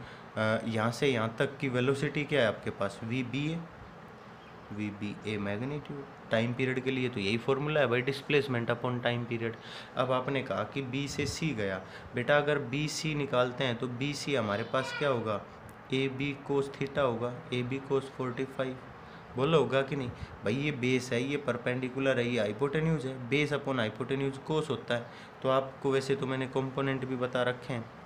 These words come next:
ये sine component, ये cos component, तो ये एबी cos फ़ोर्टी फ़ाइव हो गया। मतलब आप time period निकालोगे तो क्या हो जाएगा, tan multiply by, अ, cos फ़ोर्टी फ़ाइव, one by root two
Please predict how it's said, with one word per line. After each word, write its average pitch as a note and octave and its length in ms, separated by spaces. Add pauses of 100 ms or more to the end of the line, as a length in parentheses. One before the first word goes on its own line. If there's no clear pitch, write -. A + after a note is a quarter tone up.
(100)
ये A2+ 80
sine A#2+ 400
component, C3 540
ये G2+ 200
cos A#2+ 160
component, A#2+ 560
तो A#2+ 60
ये A2+ 300
एबी B2 180
cos B2 200
फ़ोर्टी A#2+ 340
फ़ाइव B2 320
हो G#2 100
गया। A2+ 180 (560)
मतलब C#3 320
आप B2+ 240
time B2+ 220
period B2 260
निकालोगे A2 520
तो A2+ 140
क्या C3+ 180
हो B2 100
जाएगा, G#2+ 420 (440)
tan C3+ 360
multiply A#2 600
by, A#2 140 (800)
अ, G#2+ 200
cos C3 320
फ़ोर्टी B2 380
फ़ाइव, A2+ 380
one A2+ 220
by B2 220
root B2 300
two C3 160